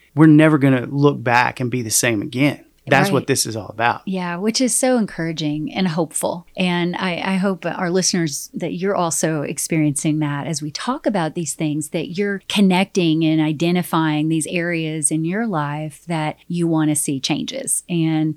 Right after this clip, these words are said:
Speaker 2: last week talking about prayer. And
Speaker 1: Yes.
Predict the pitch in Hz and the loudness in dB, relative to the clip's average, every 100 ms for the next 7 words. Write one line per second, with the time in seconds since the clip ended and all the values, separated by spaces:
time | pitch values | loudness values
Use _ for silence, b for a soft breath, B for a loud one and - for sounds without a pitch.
0 | _ 165 156 - 160 - 165 147 160 147 | _ -2 -2 -2 -4 -4 -4 -2 -2 -2
1 | 139 - - 147 147 135 143 190 170 123 | -4 -10 -6 -6 -4 -6 -6 0 2 2
2 | 110 - | 0 -10